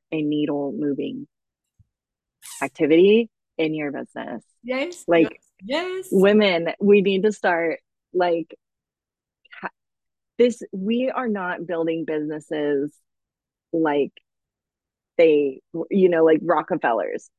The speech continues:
Speaker 1: We are, these are body-based businesses.
Speaker 2: Heart-centered, body-based, yeah.
Speaker 1: Exactly.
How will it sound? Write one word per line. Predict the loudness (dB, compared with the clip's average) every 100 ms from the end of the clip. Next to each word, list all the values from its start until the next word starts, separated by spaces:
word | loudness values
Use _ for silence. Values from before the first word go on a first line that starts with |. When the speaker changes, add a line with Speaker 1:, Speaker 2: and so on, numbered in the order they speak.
| -6
Speaker 1:
We | 0 2 2 0
are, | -2 2
these | 2 4
are | 2 2 0 -6 -2
body-based | 0 4 2 2 0 0 -6
businesses. | -10 -10 -10 -16 -4
Speaker 2:
Heart-centered, | -2 0 -2 -4 -4 -4 -2 -2 0
body-based, | 0 0 -2 -4 -4 -6 -8 -10 -8
yeah. | -4 -2 -4
Speaker 1:
Exactly. | -6 -6 -6 -10